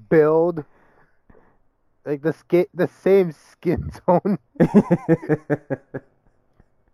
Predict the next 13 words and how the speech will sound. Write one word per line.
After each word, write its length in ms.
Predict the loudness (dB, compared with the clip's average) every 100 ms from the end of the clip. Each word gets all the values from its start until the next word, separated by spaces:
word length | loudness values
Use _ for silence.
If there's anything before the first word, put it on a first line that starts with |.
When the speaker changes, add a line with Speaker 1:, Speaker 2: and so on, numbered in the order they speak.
| _ _ _ _ _ _ _ _ _ _ -8 -8 -18 -8 -6 -8 _
Speaker 1:
They 180 | -2 -2 0 0
look, 120 | 0 _ _
like, 360 | -14 -4 -4 -4 -10 -6
Hakron 340 | -4 0 0 4
Diaz 200 | 2 0
just 200 | -8 -10
looks 120 | -2
like 140 | 0
a 80 | 0
slightly 500 | -2 0 0 2 -2
more 280 | -2 0 0
inflated 540 | -2 -2 0 0 -2
Aldo. 520 | -2 -2 -2 -2 -4